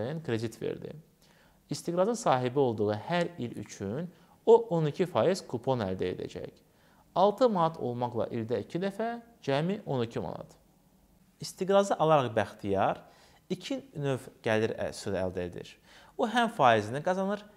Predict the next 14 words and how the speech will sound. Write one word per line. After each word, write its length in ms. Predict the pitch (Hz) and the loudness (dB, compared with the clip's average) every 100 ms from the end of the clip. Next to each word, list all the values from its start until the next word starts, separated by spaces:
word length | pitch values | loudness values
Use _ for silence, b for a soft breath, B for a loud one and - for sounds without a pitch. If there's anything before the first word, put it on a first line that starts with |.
| _ | _
həm 220 | 247 285 | -4 -2
də 80 | 233 151 | -4 -6
istiqrazları 920 | - 123 107 101 101 98 107 170 185 127 | -6 -2 0 0 0 -2 0 -4 -4 -2
vaxtından 560 | 143 - 147 147 175 - | -2 -2 -8 -4 -4 -4
öncə 240 | 127 107 101 | -8 -8 -10
satıb 540 | 101 95 175 208 214 | -10 -8 -6 -6 0
gəlir 240 | 127 123 113 | 2 2 2
qazana 340 | 98 - 82 - | -4 -6 -12 -12
bilər. 220 | - - - _ _ b b b b | -14 -16 -20 _ _ b b b b
İstiqrazın 520 | 180 - 220 220 302 175 | -8 -2 0 0 -2 -2
qiyməti 420 | 135 120 117 - | -2 -2 -4 -6
iki 180 | 151 - | -8 -2
amildən 440 | 143 113 98 95 62 | -2 -2 -4 -6 -8
asılıdır. 340 | - - - | -12 -16 -20